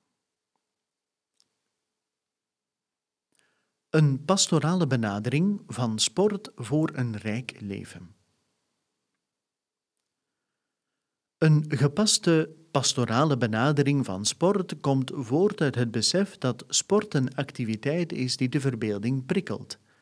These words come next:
levensstijlen vormgeeft en jonge generaties opvoedt. Daarom is het noodzakelijk dat lokale kerken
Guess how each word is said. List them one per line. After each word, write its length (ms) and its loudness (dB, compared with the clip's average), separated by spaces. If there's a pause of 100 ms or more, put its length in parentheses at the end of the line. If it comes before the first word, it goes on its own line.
(440)
levensstijlen 1300 0
vormgeeft 800 -4 (320)
en 320 2
jonge 360 4
generaties 760 -4
opvoedt. 560 -16 (2000)
Daarom 420 2
is 160 2
het 280 0
noodzakelijk 920 -2 (360)
dat 320 0
lokale 540 0
kerken 600 -4